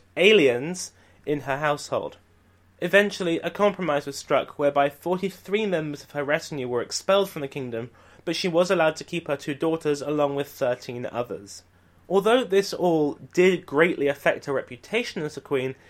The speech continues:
it did not entirely define her. It seems that she was kept away from most of the high politics of the kingdom, and given how vicious it was at this time, that was probably no bad thing for her.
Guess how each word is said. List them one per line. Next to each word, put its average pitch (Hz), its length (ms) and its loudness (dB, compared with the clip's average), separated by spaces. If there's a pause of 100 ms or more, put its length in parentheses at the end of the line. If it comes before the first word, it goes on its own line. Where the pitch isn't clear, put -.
(160)
it 196 120 -4
did 254 140 -2
not 247 300 0
entirely 185 560 -2
define 143 460 -6
her. 107 240 -12 (680)
It 185 100 -2
seems 208 440 0
that 165 200 -8
she 220 160 -4
was 214 140 0
kept 175 260 -4
away 185 180 2
from 180 220 -6
most 175 220 -2
of - 60 -10
the 151 80 0
high 127 140 0
politics 160 480 -2
of - 40 -12
the 120 80 -10
kingdom, 123 400 -10 (340)
and 196 380 2
given 160 220 -2
how 139 180 -2
vicious 175 420 -4
it - 80 -2
was 135 200 0
at - 60 -12
this - 160 -10
time, 123 320 -4 (280)
that 196 140 0
was 208 100 2
probably 170 280 0
no 139 160 2
bad 123 240 0
thing 147 220 -4
for 131 120 -10
her. 107 200 -6